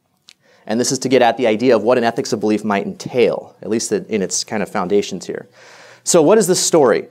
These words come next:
Well, he tells us two stories. The first story is this. He says, "Imagine this. You're, you're, you're, you're an English ship owner. And you've got some immigrants that wanna, that wanna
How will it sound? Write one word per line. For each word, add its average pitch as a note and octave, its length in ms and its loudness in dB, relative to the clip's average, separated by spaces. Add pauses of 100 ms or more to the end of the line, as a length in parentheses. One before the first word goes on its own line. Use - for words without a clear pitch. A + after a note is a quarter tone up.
(160)
Well, D#3 120 4
he E3 80 4
tells A3+ 280 4
us A3 140 4
two G#3+ 200 0
stories. - 520 2 (300)
The D#3 80 -4
first A#3 240 4
story F#3 240 6
is B2 100 2
this. A2 140 0
He C3 80 -10
says, C#3 120 2
"Imagine D#3+ 360 2
this. A#2 240 -4
You're, B2+ 140 4
you're, C#3 300 4
you're, D3 360 2 (320)
you're F3 180 6
an E3 60 2
English G#3 480 4
ship - 440 -2
owner. A2 360 -2 (1600)
And C#3+ 320 2
you've C#3 140 -2
got G3 200 4
some D3+ 120 -6
immigrants C#3 440 2
that C3+ 120 4
wanna, C3+ 260 4
that A#2+ 200 4
wanna B2+ 300 4